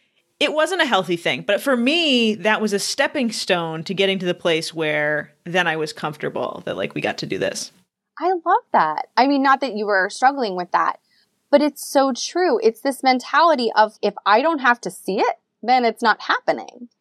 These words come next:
Speaker 2: I understand that. And it is a really hard thing to get over. And there is so much of, "I can't enjoy this if I know how much it costs." I'm thankful that a lot of times I pay before. And so then when it's,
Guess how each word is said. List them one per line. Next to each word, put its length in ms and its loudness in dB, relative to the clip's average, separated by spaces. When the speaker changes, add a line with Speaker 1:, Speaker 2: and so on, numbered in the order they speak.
Speaker 2:
I 160 4
understand 640 -2
that. 240 0
And 160 2
it 180 0
is 140 0
a 80 0
really 320 0
hard 440 0
thing 220 -2
to 120 -10
get 180 2
over. 460 -2
And 260 0
there 180 2
is 300 0
so 260 2
much 580 0
of, 200 4
"I 180 4
can't 260 0
enjoy 640 -2
this 320 -4
if 120 -4
I 140 2
know 360 2
how 220 0
much 340 -6
it 80 -18
costs." 880 -4
I'm 200 4
thankful 520 2
that 280 2
a 100 4
lot 240 4
of 100 -2
times 380 0
I 100 4
pay 240 -2
before. 760 0
And 200 0
so 100 0
then 200 2
when 140 0
it's, 180 -16